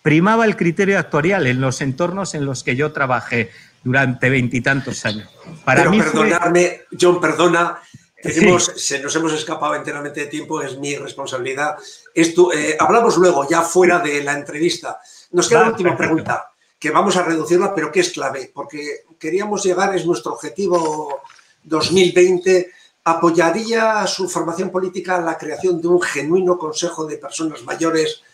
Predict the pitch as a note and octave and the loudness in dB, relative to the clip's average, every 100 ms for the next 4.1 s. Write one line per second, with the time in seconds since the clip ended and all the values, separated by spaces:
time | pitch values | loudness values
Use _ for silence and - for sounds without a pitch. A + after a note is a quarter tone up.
0 | _ _ C#3 F#3+ D3 - - C#3 F3+ - | _ _ 2 4 4 -2 -4 -4 -4 -8
1 | _ _ _ - F3 E3+ A3+ A3+ F3+ - | _ _ _ 0 2 2 4 4 2 0
2 | D3+ F#3 F#3+ F3+ D#3+ E3 G#3+ G#3+ F3 C#3+ | -2 0 2 0 0 -2 -4 -4 -6 -8
3 | - G3+ F#3 - B2 C3 C3 A2+ A#2 - | -4 -2 0 -2 -6 -8 -8 -10 -10 -12
4 | - | -14